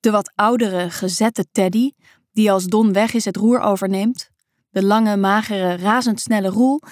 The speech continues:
en de jonge tweeling Richard en Tom.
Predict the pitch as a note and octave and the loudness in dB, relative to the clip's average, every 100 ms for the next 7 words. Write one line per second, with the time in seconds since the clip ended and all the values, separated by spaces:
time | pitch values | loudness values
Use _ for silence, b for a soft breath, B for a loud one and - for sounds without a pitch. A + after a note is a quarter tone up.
0 | B B B3 B3+ G3 G#3+ A#3+ G#3+ - A#3 | B B 2 2 2 0 0 -2 -2 0
1 | B3 A#3+ A#3 G#3+ A#3 - G3+ - G3+ F#3 | 2 2 0 0 0 -2 -4 -6 -8 -4
2 | F3 E3 F3+ | -4 -4 -8